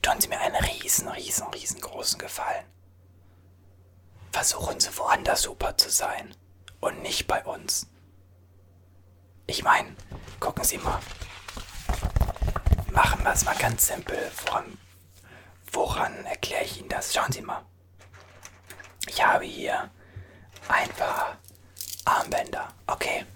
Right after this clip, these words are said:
das sind Armbänder, die mehr wert sind als Ihr Gehalt der letzten fünf Jahre. Okay, diese beiden zusammen. Hier haben wir jeweils eine Kugel.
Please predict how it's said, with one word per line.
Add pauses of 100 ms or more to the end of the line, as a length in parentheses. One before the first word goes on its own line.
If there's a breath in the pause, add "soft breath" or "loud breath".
(340 loud breath)
das
sind (460)
Armbänder, (360 loud breath)
die
mehr
wert
sind (300 loud breath)
als
Ihr
Gehalt
der
letzten
fünf
Jahre.
Okay, (600 loud breath)
diese
beiden
zusammen. (2750 soft breath)
Hier
haben
wir
jeweils
eine
Kugel.